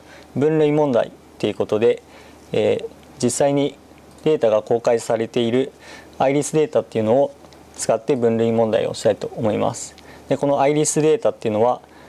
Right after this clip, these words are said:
えー、百五十個のアヤメっていう花の、えー、データのことで、<laughs> えー、そのアヤメのデータには、えー、花びらの長さ、えー、幅と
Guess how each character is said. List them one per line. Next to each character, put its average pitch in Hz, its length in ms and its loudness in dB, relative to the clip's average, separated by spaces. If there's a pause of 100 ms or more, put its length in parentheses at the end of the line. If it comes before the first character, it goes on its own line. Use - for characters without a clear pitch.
(260)
え 123 80 0
ー、 - 20 -2
百 127 280 -4
五 156 120 2
十 156 140 0
個 - 400 -2 (420)
の - 240 -2 (480)
ア 127 100 2
ヤ 139 120 4
メ 135 100 2
っ 131 40 -6
て - 140 -2
い 131 40 2
う - 20 2
花 127 320 -2
の、 127 240 -2 (480)
え 117 100 2
ー、 - 20 2
デ 131 160 0
ー - 40 -12
タ - 220 -2 (1600)
の 120 80 0
こ - 120 -4
と 113 140 0
で、 131 200 0 (560)
<laughs> - 580 -20
え 120 80 2
ー、 - 20 0
そ 117 160 -2
の 113 220 0
ア 143 120 2
ヤ 147 100 4
メ 151 140 0
の 143 180 2
デ 143 160 2
ー 123 40 -8
タ 110 100 0
に 110 120 -4
は、 127 200 2 (460)
え 117 100 2
ー、 - 20 0
花 151 300 0
び 151 120 0
ら 131 120 2
の 110 140 -4
長 117 240 0
さ、 - 260 0 (440)
え 117 140 2
ー、 - 20 -4
幅 123 420 0 (340)
と - 180 0